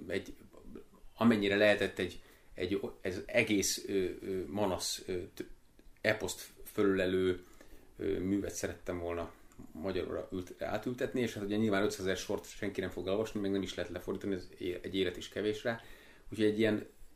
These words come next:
egy ilyen rövidebb kivonatot, egy húszezer soros, ö, kivonatot fordítottam le, ami viszont a, úgy lett elkészítve, hogy tulajdonképpen a, a,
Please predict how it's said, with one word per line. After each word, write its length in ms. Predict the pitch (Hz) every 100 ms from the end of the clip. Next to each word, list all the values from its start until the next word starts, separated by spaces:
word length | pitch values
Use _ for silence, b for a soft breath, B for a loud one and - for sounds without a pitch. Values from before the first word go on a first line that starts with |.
| -
egy 140 | 98
ilyen 120 | 104
rövidebb 380 | 120 123 98 90
kivonatot, 520 | - 107 107 104 -
egy 120 | 101
húszezer 460 | - 131 113 90 92
soros, 480 | - 98 92 - -
ö, 240 | 87 87 87 - -
kivonatot 560 | - 104 98 85 90 - -
fordítottam 580 | - 92 90 - 90
le, 300 | 104 131 - - - -
ami 220 | - 120 113
viszont 420 | 107 - 120 113
a, 360 | - 110 - -
úgy 220 | - 127 117
lett 300 | 87 - 90
elkészítve, 760 | 95 127 123 147 151 151 147 B B B B
hogy 100 | -
tulajdonképpen 640 | - 131 110 101 101 - 98
a, 160 | 92
a, 440 | 92 - - 87